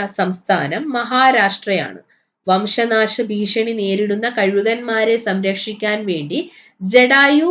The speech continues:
പദ്ധതി ആരംഭിച്ച സംസ്ഥാനം മഹാരാഷ്ട്രയാണ്.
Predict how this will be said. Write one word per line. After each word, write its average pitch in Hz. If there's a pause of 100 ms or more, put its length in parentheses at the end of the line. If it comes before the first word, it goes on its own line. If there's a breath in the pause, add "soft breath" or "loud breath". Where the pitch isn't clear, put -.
പദ്ധതി 233
ആരംഭിച്ച 220
സംസ്ഥാനം 180 (400 soft breath)
മഹാരാഷ്ട്രയാണ്. 196